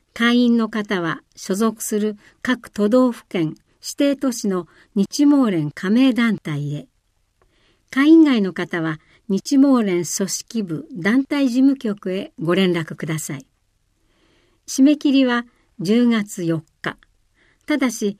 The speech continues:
宿泊希望の方は九月二十七日までにお申し込みください。お問い合わせは、組織部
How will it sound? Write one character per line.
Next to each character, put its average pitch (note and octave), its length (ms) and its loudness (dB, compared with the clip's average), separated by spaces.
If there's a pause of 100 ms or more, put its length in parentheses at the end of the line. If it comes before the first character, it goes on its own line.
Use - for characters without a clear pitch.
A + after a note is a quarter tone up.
(120)
宿 - 320 -4
泊 B3 260 -4
希 A#3+ 120 -2
望 A#3+ 200 0
の A#3+ 120 0
方 A3+ 300 -6
は E3+ 180 -8 (240)
九 D4 120 0
月 C4+ 320 0
二 B3+ 200 4
十 A3+ 220 -2
七 - 260 -6
日 C#4+ 280 0
ま A3+ 180 0
で F#3 140 -6
に A3 220 -6 (100)
お E3 60 -4
申 F3 220 -2
し - 60 -12
込 E3+ 100 -4
み D#3+ 120 0
く - 100 -8
だ D3 120 -8
さ C#3 160 -12
い。 - 100 -20 (1700)
お G#3+ 80 -6
問 D4+ 220 2
い C#4 60 2
合 C4+ 60 2
わ C4 120 0
せ A#3+ 180 -4
は、 A3+ 200 -4 (380)
組 A3 140 -2
織 - 320 -2
部 F#3 240 -6